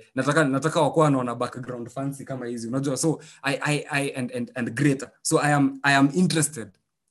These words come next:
in wealth. I don't know about you guys. I'm interested in having a beautiful wife.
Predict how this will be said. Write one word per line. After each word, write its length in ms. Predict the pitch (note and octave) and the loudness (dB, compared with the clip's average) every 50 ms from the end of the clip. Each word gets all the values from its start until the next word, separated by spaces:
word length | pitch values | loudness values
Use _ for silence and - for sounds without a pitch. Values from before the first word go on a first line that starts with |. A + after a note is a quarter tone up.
| - - | 0 2
in 160 | C#3 C3+ C3+ | 4 4 4
wealth. 320 | D3 D3 C3+ C3 B2 - | 4 4 2 0 -2 -4
I 80 | A#2 B2+ | -4 0
don't 140 | C#3+ D#3 D#3+ | 2 4 4
know 100 | D3+ B2+ | 4 2
about 240 | - - D3 C#3+ C#3 | 2 0 0 0 -2
you 60 | C3+ | -2
guys. 180 | B2+ B2+ B2+ B2 | -2 -2 -2 0
I'm 160 | C3 B2+ D3+ | 2 4 4
interested 460 | E3 D#3+ E3+ E3 D#3 D#3 D3 C3+ C3 | 2 2 0 -2 -2 -2 -2 -2 -2
in 80 | B2+ A#2 | -2 -2
having 280 | B2 D3 C#3+ D3 C#3 B2+ | -2 -2 0 0 0 -2
a 60 | A2 | -2
beautiful 460 | A2 B2 D3+ C#3+ C#3 C3+ C3+ C3+ A#2 | -2 0 0 0 0 -2 -6 -6 -6
wife. 360 | A#2 B2 B2+ B2 A#2 G#2 - | -4 -2 -2 -2 -4 -6 -10